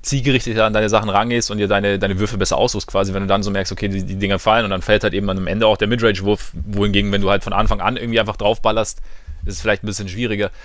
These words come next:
Und aber da glaub ich auch, deswegen bin ich auch optimistisch, dass es klappen kann, weil, wie du sagst, also sie gehen halt,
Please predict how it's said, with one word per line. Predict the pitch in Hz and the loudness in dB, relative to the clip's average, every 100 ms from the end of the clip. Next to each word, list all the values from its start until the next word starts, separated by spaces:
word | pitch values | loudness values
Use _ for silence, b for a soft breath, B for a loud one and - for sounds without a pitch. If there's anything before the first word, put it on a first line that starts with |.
| B B | B B
Und | - 110 | -6 -2
aber | 117 | 2
da | 139 | 2
glaub | 175 170 | 2 0
ich | |
auch, | 120 - B B B | 0 -4 B B B
deswegen | 131 - 180 165 135 127 | -2 0 0 -2 -8 -6
bin | 151 | -4
ich | 143 | -4
auch | - 127 - - | -2 -4 -4 -4
optimistisch, | 110 - 143 202 - | -4 0 0 0 -2
dass | 117 - | -4 -4
es | 104 | -4
klappen | 131 - | -4 -4
kann, | 120 120 | -4 -2
weil, | 113 110 - | 2 0 -2
wie | - | -6
du | 113 | -6
sagst, | 113 123 - | 0 0 0
also | 98 | -6
sie | 98 | -4
gehen | 104 127 | -4 0
halt, | 120 107 - | 0 -2 -6